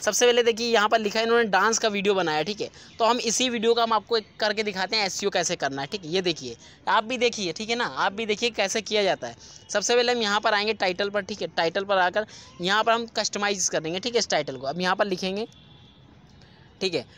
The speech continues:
इसको हम पूरा कट करेंगे जो भी मैंने यहाँ पर लगाया। अब यहाँ पर क्या डांस का इन्होंने वीडियो बनाया, ठीक है। अब यहाँ पर लिखेंगे डांस, ठीक है, डांस वीडियो, ठीक है। सबसे पहले हो गया डांस वीडियो, ठीक है। एक ये हमारा कीवर्ड हो गया,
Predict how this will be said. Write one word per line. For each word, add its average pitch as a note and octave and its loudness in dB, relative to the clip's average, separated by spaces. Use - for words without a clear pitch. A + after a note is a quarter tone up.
इसको F3 -4
हम G#3 0
पूरा G3 2
कट G3+ 0
करेंगे G3+ 2
जो F#3 0
भी G3 -6
मैंने F#3+ -2
यहाँ F#3 0
पर F#3+ 2
लगाया। E3 2
अब F#3 0
यहाँ G3+ 2
पर A3+ 2
क्या G#3+ 2
डांस F#3+ 4
का A3+ 0
इन्होंने G3+ 0
वीडियो F#3 0
बनाया, D3 0
ठीक F3 -6
है। E3+ 0
अब E3+ -4
यहाँ F#3 2
पर G#3 0
लिखेंगे G3+ -2
डांस, F3 0
ठीक G3+ -2
है, F3 2
डांस E3 2
वीडियो, F3+ -4
ठीक G3+ -4
है। F#3+ -2
सबसे - -2
पहले G3+ 2
हो G3+ 4
गया G#3 2
डांस E3+ 2
वीडियो, B2+ -10
ठीक G#3 -6
है। D#3+ -6
एक G#3 2
ये A#3 4
हमारा A3 4
कीवर्ड G#3 2
हो G#3 2
गया, G#3 0